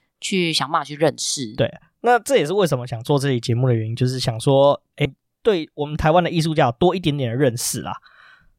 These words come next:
Speaker 2: 那我们这集的主题其实就是介绍黄土水啦。我们刚刚有提到嘛，就是这一次这个光特展最受瞩目的作品就是黄土水先生的甘露水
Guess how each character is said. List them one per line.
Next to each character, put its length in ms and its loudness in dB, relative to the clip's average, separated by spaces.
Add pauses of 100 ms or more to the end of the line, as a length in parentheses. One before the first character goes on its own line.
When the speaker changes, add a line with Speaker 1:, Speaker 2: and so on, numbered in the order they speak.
(120)
Speaker 2:
那 260 2
我 100 4
们 100 2
这 120 4
集 120 2
的 80 4
主 160 -6
题 200 -4
其 160 0
实 80 4
就 120 0
是 140 -2
介 160 2
绍 220 2
黄 240 -2
土 200 4
水 200 0
啦。 160 -12 (340)
我 100 0
们 80 0
刚 120 2
刚 60 4
有 40 2
提 140 -6
到 180 2
嘛， 160 -14 (180)
就 120 0
是 180 0
这 140 0
一 100 0
次 180 -2
这 120 -2
个 180 4
光 260 0
特 200 -4
展 200 -8
最 160 2
受 220 4
瞩 140 -6
目 160 -2
的 40 0
作 160 2
品 140 -4
就 100 0
是 140 4
黄 220 0
土 160 6
水 280 0
先 220 0
生 160 2
的 80 2
甘 180 0
露 200 0
水 200 -8